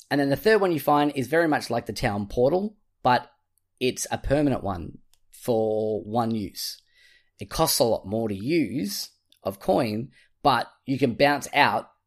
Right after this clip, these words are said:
and it will leave an open portal in town that you can go back to where you left off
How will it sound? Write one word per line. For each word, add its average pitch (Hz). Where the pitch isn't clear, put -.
and 123
it 120
will 123
leave 127
an 120
open 127
portal 117
in 104
town 117
that 85
you 104
can 120
go 110
back 107
to 113
where 120
you 113
left 104
off -